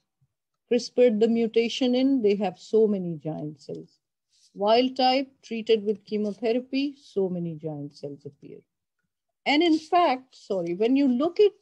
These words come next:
them, these are the wild type cells, and compare them to the mutated cell, which is huge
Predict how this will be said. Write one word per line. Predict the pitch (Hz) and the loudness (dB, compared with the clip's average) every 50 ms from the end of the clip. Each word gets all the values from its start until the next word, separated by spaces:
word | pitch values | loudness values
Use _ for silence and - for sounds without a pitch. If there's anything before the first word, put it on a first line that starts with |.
| _ _ - | _ _ -4
them, | 214 202 185 196 220 233 240 226 | -2 -2 -2 -2 -4 -6 -8 -6
these | 233 247 254 269 | -6 -4 -2 0
are | 269 262 247 | 0 0 0
the | 240 233 | 0 0
wild | 202 170 170 185 220 262 269 262 262 | 0 0 0 0 0 0 -2 -4 -4
type | - 214 180 165 170 - | -4 -4 -4 -4 -6 -10
cells, | - - - 160 165 175 202 220 _ _ - | -14 -12 -10 -8 -8 -8 -10 -14 _ _ -14
and | 214 226 233 220 | -12 -12 -12 -12
compare | - 254 240 240 - 262 277 294 302 277 | -12 -12 -12 -10 -8 -6 -6 -6 -6 -6
them | 240 220 220 233 247 | -6 -6 -6 -8 -8
to | 240 240 214 | -10 -10 -10
the | 202 214 | -8 -8
mutated | 214 226 247 262 254 254 226 208 202 - 190 180 - | -6 -6 -8 -8 -6 -6 -6 -6 -6 -8 -12 -14 -12
cell, | - 196 190 220 220 | -10 -8 -8 -8 -8
which | 220 208 - | -10 -10 -8
is | 214 208 185 - - 160 139 131 - | -8 -8 -8 -10 -16 -20 -20 -20 -20
huge | _ - - - - 220 269 311 330 339 339 285 262 - | _ -20 -18 -10 -6 -2 0 2 2 2 2 0 -4 -8